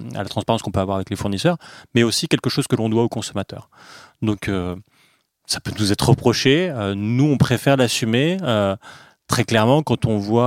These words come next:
euh, la pomme mangue, tu en fais référence, euh, c'est un des produits les plus vendus, euh, euh, par Cotonantais. Euh, je pense que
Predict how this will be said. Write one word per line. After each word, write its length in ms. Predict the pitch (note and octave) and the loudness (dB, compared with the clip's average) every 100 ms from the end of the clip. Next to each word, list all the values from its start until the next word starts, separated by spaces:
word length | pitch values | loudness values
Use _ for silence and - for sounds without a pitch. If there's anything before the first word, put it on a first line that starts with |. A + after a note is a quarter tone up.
| B2 G#2+ | 2 2
euh, 40 | |
la 100 | G2+ | 2
pomme 180 | - F#2+ | 0 0
mangue, 220 | F#2+ B2+ | 2 2
tu 220 | D#3 - G#2 | 0 -2 0
en 140 | F#2+ | 0
fais 160 | - A2+ | 0 0
référence, 680 | G#2 - G2+ G#2+ D3 - B2 | 0 0 0 0 0 -2 -4
euh, 220 | A#2 F#2+ | -4 -4
c'est 200 | F#2 - | -4 -4
un 40 | G#2 | -2
des 80 | G#2+ | -2
produits 240 | - A2 | -2 -2
les 100 | A2+ | -2
plus 200 | - - | -4 -4
vendus, 460 | G2+ A#2 A#2 B2+ B2+ | 0 2 2 0 2
euh, 200 | G2+ F2+ - - - - | 0 -2 -6 -20 -20 -6
euh, 80 | F#2+ F2+ | -4 0
par 180 | A#2 - | 0 0
Cotonantais. 640 | A#2+ - G#2+ G2 A#2 C3+ F3 - - - _ A2 | -2 0 -2 0 2 0 -2 -18 -20 -20 _ -4
Euh, 460 | G2+ G2+ G#2+ G#2+ - A2+ A2 | -4 -4 -6 -8 -8 -8 -2
je 160 | G#2+ | 0
pense 340 | A#2 C3+ C#3+ - | 2 2 2 0
que 260 | A#2+ G#2+ | 0 0